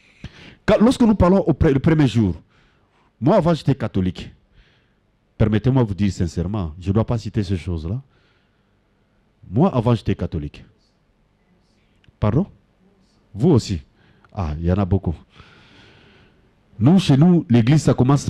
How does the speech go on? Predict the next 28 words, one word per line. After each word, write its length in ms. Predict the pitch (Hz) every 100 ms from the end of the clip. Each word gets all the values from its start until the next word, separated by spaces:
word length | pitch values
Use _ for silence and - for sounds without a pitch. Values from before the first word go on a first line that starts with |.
| -
dès 120 | 135
qu'on 320 | 135 123 113 113
est 80 |
bébé. 400 | 101 101 90 87 - - _ _ _ _ _ _ _ _ _ _ _ _ _ _
Cette 240 | - 170
première 280 | 170 180 170
jour-là, 280 | 175 175 165
vous 120 | 147
ne 40 |
pouvez 140 | 135 151
pas 180 | 165 143
la 100 | 117
voir 320 | 95 139 139
lorsque 240 | 127 -
ça 140 | 110 110
commence, 500 | 104 117 117 - - _ 101
lorsque 240 | 117 -
vous 140 | 98
étiez 180 | 101 -
déjà 200 | 90 92
bébé. 320 | 82 82 80 - _ _ _ _ _ _ _ _ _ _ _
Un 160 | 151 160
enfant 500 | 131 - 165 156 147
ne 60 | 110
reconnaît 300 | 120 120 131
pas 180 | - 127
certaines 360 | 117 - 104
choses. 520 | 87 95 76 73 -